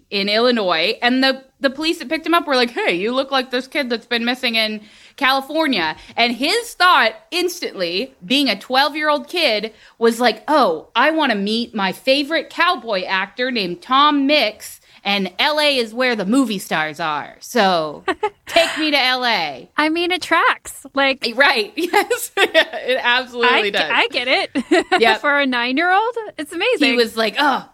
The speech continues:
Speaker 1: movie stars. Let's go. Sure. I'll pretend I'm this kid that kind of looks like me." And actually, and when the kid, like, signed his, like, confession, he signed it a different name. Like, he, like, admitted,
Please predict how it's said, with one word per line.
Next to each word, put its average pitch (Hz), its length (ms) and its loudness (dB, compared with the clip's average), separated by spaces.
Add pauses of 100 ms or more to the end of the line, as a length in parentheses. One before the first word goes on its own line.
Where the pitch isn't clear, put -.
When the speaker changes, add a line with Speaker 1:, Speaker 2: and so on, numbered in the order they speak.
(320)
Speaker 1:
movie 349 480 4
stars. 220 800 0
Let's 359 380 2
go. 233 300 2
Sure. 254 420 0
I'll 262 200 2
pretend 262 440 -2
I'm 208 140 -2
this 202 180 -6
kid 208 300 -2
that 185 220 -4
kind 196 300 -2
of 175 140 -10
looks 175 300 -6
like 160 260 -4
me." 147 400 -12 (560)
And 285 160 2
actually, 339 400 -2
and 254 100 2
when 269 80 2
the 269 80 2
kid, 302 260 -6
like, 359 200 -2
signed 196 600 -2
his, 190 280 -10
like, 175 240 -2
confession, 180 580 -4
he 262 160 2
signed 311 340 0
it 453 120 0
a 320 80 0
different 208 480 -2
name. 160 340 -4
Like, 180 160 -4
he, 240 140 -4
like, 240 160 0
admitted, 214 480 -4